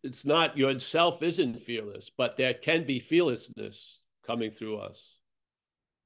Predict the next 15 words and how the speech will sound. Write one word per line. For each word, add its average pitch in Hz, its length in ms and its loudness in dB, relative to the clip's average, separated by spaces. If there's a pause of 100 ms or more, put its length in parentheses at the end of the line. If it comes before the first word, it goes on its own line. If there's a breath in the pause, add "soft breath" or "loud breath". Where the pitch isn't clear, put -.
(120)
Not 139 320 0
as 117 200 0
self, 139 420 2 (160)
but - 240 -8 (760)
you 120 120 -2
can 127 180 0
definitely 156 460 4
be 120 180 -2
fearless 135 440 0
concerning 120 680 -2
self 104 380 -12 (680)
because 123 360 -2
it's 127 180 -4
not 127 320 0
you. 143 280 -2